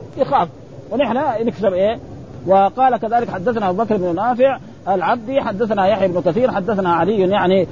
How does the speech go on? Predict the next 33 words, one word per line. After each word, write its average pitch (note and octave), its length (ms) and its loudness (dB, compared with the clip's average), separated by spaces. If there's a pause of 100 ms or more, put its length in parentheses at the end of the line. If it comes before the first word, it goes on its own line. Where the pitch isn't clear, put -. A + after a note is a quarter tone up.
ابن G3 240 2
المبارك، G#3+ 600 2 (380)
حدثنا G3 640 0 (200)
يحيى G#3 280 0
عن F3 260 2
زيد G#3+ 240 0
بن F3+ 180 0
سلام F#3 500 2
عن E3+ 200 2
جده G3+ 380 2
أبي F3 140 0
سلام F3 480 0
قال: G3 200 0
حدثني F3+ 400 0
عبد E3+ 180 0
الله F3+ 320 2
بن D#3+ 200 -4
فروخ، G3+ 360 2 (400)
آه، F#3+ 300 -2
أنه G3+ 260 -2
سمع B3+ 220 -2
عائشة G#3 340 0
تقول G3+ 340 -4
قال: G3+ 200 4
قال F#3 300 2
رسول F#3+ 240 -4
الله: F3+ 300 2 (340)
'خلق A#3+ 280 4
كل A3+ 240 -2
إنسان G3 440 0
بنحو F#3 340 -4
حديث A#3 360 -6
معاوية'"، E3+ 500 0